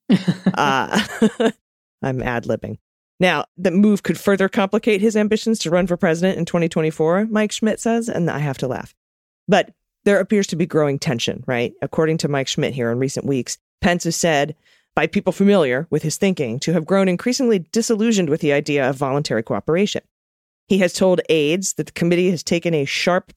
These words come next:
Speaker 2: partisan turn by openly discussing the potential for criminal referrals to the Justice Department about Trump and others. Such referrals, in Pence's view, appear designed to hurt Republicans' chances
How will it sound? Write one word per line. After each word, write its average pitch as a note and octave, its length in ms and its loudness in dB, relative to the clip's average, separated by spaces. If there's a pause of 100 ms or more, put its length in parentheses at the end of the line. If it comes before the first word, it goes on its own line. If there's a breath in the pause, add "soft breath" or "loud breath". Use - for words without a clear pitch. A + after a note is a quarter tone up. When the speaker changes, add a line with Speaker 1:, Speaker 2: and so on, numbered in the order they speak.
Speaker 2:
partisan F3+ 500 -2
turn F3 600 0
by - 200 -2
openly F3+ 320 2
discussing D#3+ 420 -2
the C#3+ 60 0
potential C3 380 -4
for D3 100 -6
criminal C3 340 -2
referrals C3+ 460 0
to - 80 -6
the D3+ 80 -2
Justice B3 380 -2
Department C#3+ 460 -2
about D3+ 320 -4
Trump G#2+ 280 -4
and D3+ 200 -2
others. D#3+ 420 0 (480)
Such G#3 220 2
referrals, F3+ 500 4
in D#3+ 80 0
Pence's D#3 380 -2
view, F3 360 2 (240 soft breath)
appear B3+ 280 2
designed G#3 380 2
to D#3+ 80 0
hurt - 340 0
Republicans' A#3 760 0
chances A#3 640 0